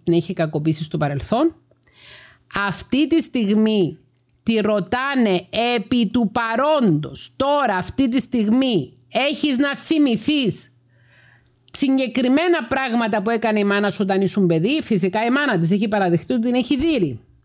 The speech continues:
Και μάλιστα ότι κάποιες φορές την έχει δείρει και μετά έχει καλέσει και η ίδια η μάνα το χαμόγελο του παιδιού. Λέει,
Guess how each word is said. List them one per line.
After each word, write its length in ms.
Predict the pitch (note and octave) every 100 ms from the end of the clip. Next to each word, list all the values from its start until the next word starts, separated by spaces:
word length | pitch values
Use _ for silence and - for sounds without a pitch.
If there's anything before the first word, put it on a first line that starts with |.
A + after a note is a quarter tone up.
| _ _
Και 120 | -
μάλιστα 320 | F#3 A3+ A#3 A#3
ότι 100 | A3+
κάποιες 360 | A3+ B3+ -
φορές 240 | G#3 G#3+ A3
την 120 | A3+
έχει 240 | A#3 A3+
δείρει 260 | F#3+ B3+ D4
και 120 | C4+
μετά 180 | A3+ B3
έχει 180 | B3+ C4+
καλέσει 380 | A3 B3 -
και 100 | B3+
η 80 | B3
ίδια 220 | C#4 B3
η 60 | A3
μάνα 240 | G3+ F#3
το 80 | E3+
χαμόγελο 420 | F3 F3 E3+ E3 E3
του 120 | E3
παιδιού. 280 | E3 G3+ D#4
Λέει, 260 | E4 F4+